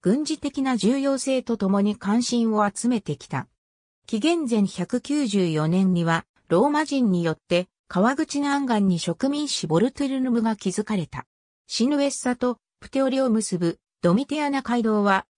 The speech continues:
ボルトゥルヌムで河川を越えた。ゴート戦争中の五百五十四年、東ローマ帝国の将軍ナルセスは、ボルトゥルヌスの戦いで、フランク人とアラマンニ人とを打ち破った。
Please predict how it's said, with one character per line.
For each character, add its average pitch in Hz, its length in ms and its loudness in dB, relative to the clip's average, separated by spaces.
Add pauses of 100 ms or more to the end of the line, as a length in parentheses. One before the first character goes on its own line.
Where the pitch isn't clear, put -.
(120)
ボ 170 100 4
ル 269 140 2
ト 302 140 -4
ゥ 302 60 -2
ル 302 120 -2
ヌ 294 100 -2
ム 302 160 -4
で 214 120 -2
河 233 180 -4
川 240 280 2
を 170 80 -2
越 151 180 -4
え 147 40 -4
た。 - 260 -6 (640)
ゴ 269 200 2
ー - 20 0
ト 175 140 -4
戦 220 200 -2
争 247 300 -2
中 262 260 -2
の 220 140 0
五 180 160 2
百 269 320 -4
五 254 160 2
十 277 260 0
四 175 160 2
年、 180 320 0 (220)
東 277 440 0
ロ 269 160 4
ー 277 40 0
マ 294 120 -2
帝 302 240 -2
国 202 300 -2
の 160 80 -2
将 220 280 0
軍 240 220 4
ナ 196 140 2
ル 208 100 -2
セ 208 160 -2
ス 170 180 -4
は、 151 200 -2 (320)
ボ 170 100 4
ル 269 140 2
ト 302 140 -4
ゥ 302 60 0
ル 311 120 -2
ヌ 302 100 -4
ス 254 160 -4
の 247 120 2
戦 214 420 -2
い 170 140 2
で、 170 220 -2 (240)
フ 208 140 0
ラ 302 140 2
ン 311 80 -6
ク 247 120 -2
人 202 220 2
と 165 180 2
ア 151 80 4
ラ 208 140 0
マ 254 160 2
ン 247 100 4
ニ 247 120 2
人 240 200 2
と 208 180 0
を 175 80 2
打 156 80 -2
ち 220 180 -4
破 208 160 0
っ 208 40 -4
た。 - 320 -8